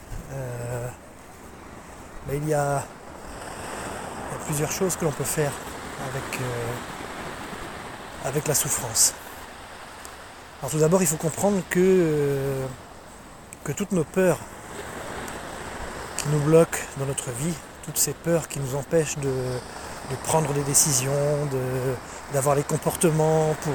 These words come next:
euh, de prendre les actions, mettre en œuvre ces actions pour, euh,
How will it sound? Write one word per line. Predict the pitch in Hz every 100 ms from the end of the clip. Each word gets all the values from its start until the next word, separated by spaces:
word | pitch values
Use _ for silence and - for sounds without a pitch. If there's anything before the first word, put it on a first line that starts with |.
| 123
euh, | 135 135
de | 135 - - - - - - - - 135 135 135 -
prendre | 143
les | 147 156
actions, | - - 170 165 147 - - - - - - - 147
mettre | 139 151
en | 147
œuvre | 151 135 131 127 120 - - -
ces | - 135
actions | 135 - 165 160 151 - - - -
pour, | 143 131
euh, | 143 135 131 131